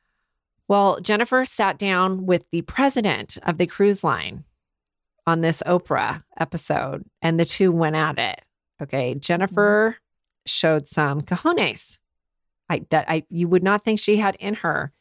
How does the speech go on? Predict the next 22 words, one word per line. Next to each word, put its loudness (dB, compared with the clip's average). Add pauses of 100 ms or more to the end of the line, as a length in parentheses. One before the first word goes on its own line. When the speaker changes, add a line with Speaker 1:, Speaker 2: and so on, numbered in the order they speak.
(340)
Speaker 1:
She 2
was 0
like, -2
"What -2
the -4
fuck? -2
Is -2
it -4
policy 0
to 2
leave 0
someone 2
in 2
a -2
foreign 0
country 0
after 0
their 0
loved -2
one 2
goes 0
missing?" -2